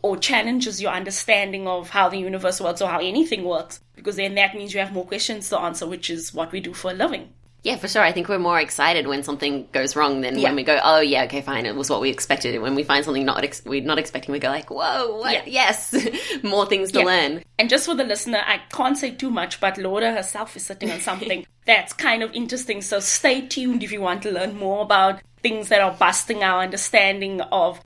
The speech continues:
Speaker 1: things that we kind of thought we had a handle on. Um, in the upcoming months, Laura might have her own story about that.
Speaker 2: For sure. I'll make sure I, I put it on the Jodcast when it can.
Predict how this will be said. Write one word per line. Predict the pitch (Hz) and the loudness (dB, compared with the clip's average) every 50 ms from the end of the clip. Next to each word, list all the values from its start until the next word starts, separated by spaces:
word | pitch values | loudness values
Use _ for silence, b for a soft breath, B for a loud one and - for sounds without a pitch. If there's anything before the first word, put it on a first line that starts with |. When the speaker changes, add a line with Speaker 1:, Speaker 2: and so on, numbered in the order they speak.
| _ _ - | _ _ -2
Speaker 1:
things | - 349 370 370 | 0 0 0 0
that | 359 294 - | -2 -4 -6
we | 254 233 | -8 -6
kind | - 240 - 262 262 262 | -2 0 0 2 2 0
of | 254 240 233 233 | 0 -2 -2 -4
thought | - - - - - 311 294 294 294 294 | -10 -14 -10 -2 2 2 2 2 2 -2
we | 285 254 | -2 -2
had | 220 214 226 | -2 -2 -2
a | 226 | 0
handle | 226 247 339 392 359 294 220 | 0 2 2 2 0 -2 -2
on. | - 185 170 175 208 233 B B B B B B - | -2 -6 -6 -6 -8 -14 B B B B B B 2
Um, | 220 214 202 208 214 | 2 2 2 0 -4
in | 208 | -8
the | 208 - | -4 -4
upcoming | 226 240 - - 285 254 240 226 214 | -6 -4 -4 -4 -4 -2 -2 -2 2
months, | 214 214 220 220 226 - | 2 2 2 0 -6 -8
Laura | 208 190 190 185 185 | -6 -4 -4 -4 -4
might | 196 190 185 - | -4 -4 -4 -2
have | 226 190 190 196 | -2 -4 -2 -2
her | 202 - | -4 -6
own | - 196 202 196 | -6 -6 -8 -10
story | - - 202 185 170 - - 165 | -8 -6 -6 -6 -6 -6 -6 -6
about | 175 165 160 160 - | -6 -6 -6 -6 -4
that. | - - - - - - - | -4 -4 -6 -6 -10 -10 -6
Speaker 2:
For | - - 175 | 0 0 0
sure. | 170 - 185 165 151 147 | 2 2 4 4 6 6
I'll | 147 | 4
make | 151 160 151 151 | 4 0 -2 -2
sure | - 190 160 151 | -2 0 0 0
I, | 147 147 131 - | 0 0 -2 -4
I | 143 | -6
put | 139 - - 151 | -6 -6 -6 -6
it | 147 | -4
on | - 143 139 135 | -4 -6 -8 -8
the | 135 139 | -10 -10
Jodcast | 135 - 139 135 131 156 - 135 - - | -8 -8 -8 -8 -6 -8 -8 -8 -8 -10
when | 135 131 131 | -10 -10 -10
it | 123 - | -10 -12
can. | - - 110 107 120 127 | -12 -12 -12 -12 -12 -16